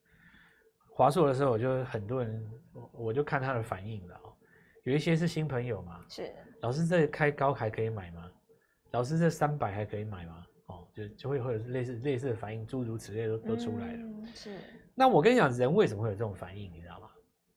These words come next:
Speaker 1: 比方说，你以前追一档股票，你追在五趴的位置，结果尾盘打下来，你有那种受伤的经验，你就不敢嘛，对不对？
Speaker 2: 是。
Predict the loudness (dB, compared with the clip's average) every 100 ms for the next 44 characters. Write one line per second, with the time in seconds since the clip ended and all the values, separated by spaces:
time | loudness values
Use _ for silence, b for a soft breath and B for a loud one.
0 | _ _ _ _ _ _ _ 2 4 6
1 | 6 6 2 2 -2 0 0 0 0 -2
2 | -6 -10 -8 -8 -10 b b b -10 -6
3 | 0 2 2 0 -4 -2 0 -2 -4 -8
4 | -14 -8 -2 0 0 -6 -12 -10 -12 -8
5 | -8 -8 -14 -20 _ _ -20 _ _ _
6 | _ -6 -2 2 2 2 0 2 0 -2
7 | -4 -2 -2 -2 -6 -6 -8 -8 -12 _
8 | -20 -20 _ _ _ _ -12 -8 -8 -10
9 | -14